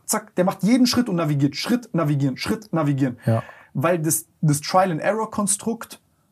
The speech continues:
Speaker 1: so ist, dass du nichts zu verlieren hast. Gesellschaftlich-politisch ist es so, dass du dadurch super viele Zwischenebenen hast mit Komplexen, Ängsten, Schamerfahrungen und so weiter, die aufgeblasen werden und die das eigentlich darunter
Speaker 2: Mhm.
Speaker 1: Wichtige verdecken.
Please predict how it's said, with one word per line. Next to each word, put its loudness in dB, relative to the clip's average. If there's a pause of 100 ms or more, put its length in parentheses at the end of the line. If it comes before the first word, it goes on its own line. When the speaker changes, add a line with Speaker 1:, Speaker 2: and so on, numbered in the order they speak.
(280)
Speaker 1:
so 0
ist, -4
dass -4
du -2
nichts 0
zu -2
verlieren 0
hast. -8 (420)
Gesellschaftlich-politisch -2
ist 0
es -2
so, 0
dass -2
du -2
dadurch -2
super -2
viele 0
Zwischenebenen -2
hast -2
mit -2
Komplexen, -2
Ängsten, -2
Schamerfahrungen 0
und -2
so -2
weiter, -2 (500)
die 0
aufgeblasen 0
werden 0
und -2
die 0 (420)
das -2
eigentlich 0
darunter 0
Speaker 2:
Mhm. 4
Speaker 1:
Wichtige 4
verdecken. -4